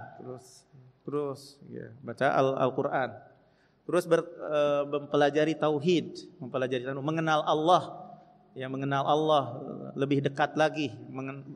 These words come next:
ya. Itu cara yang, salah satunya yang akan menumbuhkan ra-,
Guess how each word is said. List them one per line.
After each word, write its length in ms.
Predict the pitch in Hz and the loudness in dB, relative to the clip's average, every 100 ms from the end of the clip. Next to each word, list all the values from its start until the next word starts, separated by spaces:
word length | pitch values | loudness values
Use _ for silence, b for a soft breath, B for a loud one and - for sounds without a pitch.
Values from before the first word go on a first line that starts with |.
| - | -6
ya. 280 | 135 131 127 b b b - | -4 -4 -6 b b b -4
Itu 240 | 143 185 180 | 2 2 2
cara 560 | 143 151 165 - - | 2 4 2 -2 -10
yang, 480 | 160 147 143 143 139 | -6 -4 -4 -8 -10
salah 240 | - 135 135 | -2 2 2
satunya 480 | 139 143 147 156 | 0 -2 -4 -4
yang 240 | 147 143 143 | -4 -6 -6
akan 400 | 151 - 147 139 | -6 -2 0 0
menumbuhkan 880 | 135 127 135 127 - 156 156 143 - | -2 0 -2 -2 2 2 2 -10 -12
ra-, 180 | - | -12